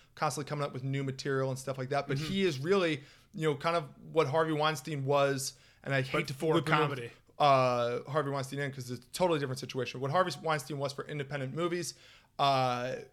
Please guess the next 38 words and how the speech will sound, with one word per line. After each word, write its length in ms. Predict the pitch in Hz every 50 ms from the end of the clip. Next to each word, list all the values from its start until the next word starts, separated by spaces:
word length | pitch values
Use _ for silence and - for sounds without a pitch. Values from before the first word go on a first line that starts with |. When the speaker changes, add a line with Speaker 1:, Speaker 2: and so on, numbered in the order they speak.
| _ -
Speaker 1:
Louis 320 | 165 160 156 160 170 170 160
C 140 | - -
K 220 | 147 131 156 147 143
was 180 | 135 143 131
for 80 | - 143
comedy. 360 | 131 - 143 143 143 143 143 147
I 80 | 135
think 100 | 147 143
without 260 | 135 147 151 147 143
Louis 140 | 147 147 139
C 160 | 127 135 139
K, 340 | 131 131 139 135 131 127 120 - - - _ _ -
I 60 | 139
don't 160 | 143 143 131 135
think 200 | 143 135 131 131
stand-up 360 | - - 147 139 135 131 135
is 100 | 120 123
nearly 420 | 127 131 143 165 175 180 170 156
as 100 | 139 131
prevalent 360 | - 151 143 131 135 135 127
as 80 | 127 123
it 40 | 123
is 80 | 120 -
today. 360 | - 135 127 120 117 117 - - - - - - _ _ _ -
Um, 800 | - 151 147 143 143 139 135 131 127 123 123 123 123 123 123 - - - _ _ _ _ _ _ _ _ _ _ _ _ _ -
the 640 | 143 135 135 135 156 160 156 156 156 156 156 151 135 - - _ _ _ _ _ _ _ _ _ _ _ _ _ _ _ _ _ _ _ _
reason 480 | - 147 151 202 233 220 220 233 214 190
why 220 | 185 190 185 180
I 80 | 175 160
think 360 | 131 - 202 180 165 - - -
he 180 | - 135 170 160
will 140 | 147 147
be 120 | 131 139 139
back 360 | 131 147 143 143 139 135 -
soon 520 | - - - 180 175 185 208 233 247 240 -
is 140 | - 151 131
because, 440 | 135 165 143 - 160 151 135 131 135
one, 480 | 127 127 139 151 160 175 190 208 202